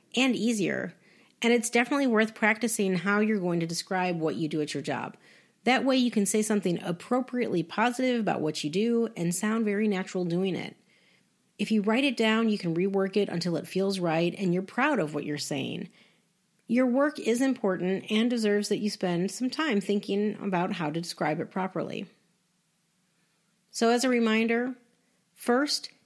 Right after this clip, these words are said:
if you want to feel more confident about meeting others in a professional situation,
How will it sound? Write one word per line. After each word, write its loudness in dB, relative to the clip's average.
if -6
you 2
want 4
to 2
feel 2
more 2
confident 2
about 4
meeting 4
others 2
in -4
a -6
professional -4
situation, -2